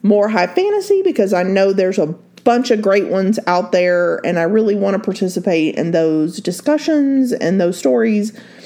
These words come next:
So if anybody has any great fantasy books for newbies, I would love to hear it in the comments if you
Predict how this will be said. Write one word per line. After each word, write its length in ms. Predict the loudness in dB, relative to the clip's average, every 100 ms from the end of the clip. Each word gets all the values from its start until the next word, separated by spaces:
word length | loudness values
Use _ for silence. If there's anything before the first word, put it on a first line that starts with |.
| -20 -20 0
So 540 | 2 4 2 0 0
if 160 | 0 2
anybody 560 | 0 2 0 0 0
has 320 | 0 0 0 2
any 180 | 0 0
great 600 | -2 0 0 0 -6 -16 -20 -20 -20 _ 0
fantasy 460 | 2 0 0 0
books 320 | 2 0 -2
for 180 | -4 -4
newbies, 880 | 0 0 2 0 -2 -4 -6 -8 -14 _ _ _ -4
I 160 | 0
would 260 | 2 2 -2
love 420 | -2 0 0 0
to 120 | -2
hear 300 | 0 0 0
it 100 | 0
in 80 | -2
the 80 | -4
comments 560 | -4 -2 0 -2 -2 -4
if 160 | -4
you 440 | -6 -6 -6 -10